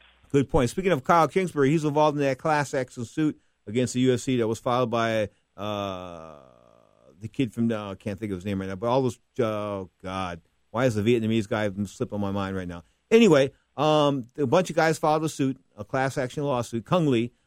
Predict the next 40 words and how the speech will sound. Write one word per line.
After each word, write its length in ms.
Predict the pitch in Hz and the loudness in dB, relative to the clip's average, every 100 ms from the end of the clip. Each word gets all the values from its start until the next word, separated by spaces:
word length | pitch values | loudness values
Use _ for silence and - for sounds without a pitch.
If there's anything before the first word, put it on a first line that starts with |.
| _ | _
against 380 | - 113 123 - | -6 -2 -2 -2
the 80 | 117 | 0
U 200 | 113 131 | 2 4
F 100 | 135 | 2
C, 300 | - 113 120 _ _ _ | 0 -4 -4 _ _ _
stating 280 | 117 117 | -2 0
that 100 | 113 | 0
they 120 | 104 110 | 0 0
were 120 | 104 | 0
burned 320 | 87 120 123 | 0 0 2
out 120 | 110 | 0
of 80 | 104 | 2
money 580 | 113 135 139 135 135 117 | 2 4 2 2 2 0
and, 320 | 101 95 95 | -2 -4 -6
uh, 120 | 92 | -10
the 140 | 92 113 | -4 -4
opportunity 440 | 110 - 123 110 | -4 -4 -4 -2
to 100 | 101 | -2
advance, 580 | 95 90 143 143 139 123 | -2 0 0 2 0 -2
the 60 | 113 | -6
opportunity 420 | 113 - 117 101 | -6 -6 -4 -2
to 40 | |
go 60 | 101 | -2
to 20 | |
other 120 | 95 | -4
companies, 420 | 98 139 135 139 120 | -4 -4 -2 -2 -2
this 140 | 120 | -4
and 80 | 127 | -2
that. 160 | 127 - _ _ | -2 -6 _ _
And 160 | 101 104 | -6 -2
Kyle 220 | 147 143 | 2 2
Kingsbury 500 | - 143 120 139 127 | 0 -4 -2 0 0
is 80 | 101 | 0
joining 320 | 135 127 127 | 0 0 2
in 60 | |
that 160 | 120 117 | 0 -4
suit 220 | - 131 | -6 -2
as 160 | 104 98 | -2 0
well. 200 | 123 110 | 0 0
So 220 | - 104 | -2 -6